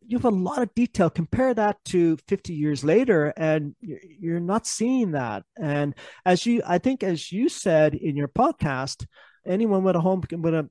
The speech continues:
with a basic home computer and some good software can Photoshop this.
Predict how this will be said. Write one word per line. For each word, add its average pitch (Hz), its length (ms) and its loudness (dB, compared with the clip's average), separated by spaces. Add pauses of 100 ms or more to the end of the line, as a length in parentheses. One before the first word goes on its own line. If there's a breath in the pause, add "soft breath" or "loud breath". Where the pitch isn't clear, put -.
with 156 220 -6
a - 20 -4
basic 180 400 -2
home 180 160 -2
computer 180 340 2
and 160 80 -2
some 147 140 -8
good 156 160 -4
software 185 460 2
can 147 180 -4
Photoshop 175 580 -4
this. - 380 -10